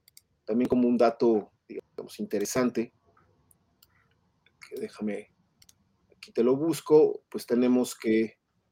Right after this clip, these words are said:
eh, eh, un presupuesto cuantioso, por ejemplo, el presupuesto de la,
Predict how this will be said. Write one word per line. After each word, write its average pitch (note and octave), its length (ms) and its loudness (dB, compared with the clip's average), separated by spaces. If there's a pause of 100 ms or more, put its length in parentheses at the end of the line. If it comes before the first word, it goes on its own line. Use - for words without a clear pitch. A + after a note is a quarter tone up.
(520)
eh, G2+ 640 -10 (2000)
eh, G#2+ 220 -6
un B2+ 180 -8
presupuesto - 800 0 (680)
cuantioso, C#3 720 2 (260)
por - 120 -18
ejemplo, A#2 560 2
el G#2+ 80 2
presupuesto B2+ 720 0
de G#2 160 2
la, F#2 360 -12